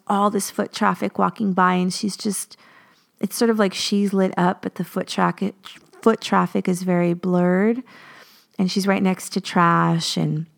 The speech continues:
you know, it's funny, I didn't, it didn't occur to me at the time, but afterwards I thought, "She probably doesn't have a boyfriend, and she just says that to, I guess, make people feel less bad for her, or maybe feel like,"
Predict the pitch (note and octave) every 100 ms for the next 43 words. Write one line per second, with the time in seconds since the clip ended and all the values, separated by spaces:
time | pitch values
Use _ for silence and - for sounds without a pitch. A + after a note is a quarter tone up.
0 | _ _ _ _ _ _ _ - - -
1 | A3 A3 G#3 - A3 G#3+ G3+ G3+ G3+ A#3+
2 | A#3 A3+ C4+ C#4 A#3 - A3 A#3 A3 G3
3 | F#3+ - G3+ G#3 G3+ F#3+ - F#3 F#3+ A3
4 | G3 F#3 F#3 F3+ F#3+ - A#3+ - D4+ F4
5 | C4+ - F#3+ G#3 G#3+ G3+ F#3+ F3 E3+ F#3
6 | F3+ F3 - F#3 F3 - F3 E3+ F#3 F3+
7 | F3+ - F#3 F3 E3+ E3+ - - - -
8 | - - _ _ - G#3 G3+ F3+ G3 F#3+
9 | F#3 - G3 G3 F#3 F3+ F3+ F3 - _
10 | _ _ - F#3 - G3+ F3+ F#3 F3 -
11 | - F#3 F3+ A#3+ A3+ A#3+ A#3 A3+ A3+ F3+
12 | F3+ F#3 - G3 F3+ F3+ F3